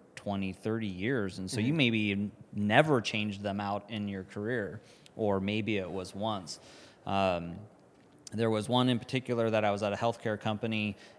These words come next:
Speaker 1: and we went from an old T D M style system all the way to H three twenty-three I P full in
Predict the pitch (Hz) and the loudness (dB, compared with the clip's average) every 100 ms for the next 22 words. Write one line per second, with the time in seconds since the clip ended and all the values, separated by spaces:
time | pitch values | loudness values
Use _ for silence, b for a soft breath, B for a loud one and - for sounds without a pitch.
0 | - 104 107 110 113 113 - - 110 107 | -4 -2 2 2 2 0 -4 -2 0 2
1 | 104 101 127 104 104 117 101 127 120 117 | 0 -2 -4 0 2 2 2 2 4 4
2 | 117 113 117 110 104 - 120 - 107 98 | 4 2 4 6 4 2 -4 -2 -2 -2
3 | 95 - 104 117 113 107 101 - 107 104 | -2 2 4 4 4 4 0 -2 -2 0
4 | 95 101 104 - 104 - 107 101 - 107 | 0 -2 -2 -4 -4 -2 -2 -2 -4 -4
5 | 104 90 104 107 - 110 104 101 - - | -2 -2 -2 -2 -2 -2 -2 -4 -8 -2
6 | 120 113 107 113 110 107 104 | 4 4 4 4 2 2 0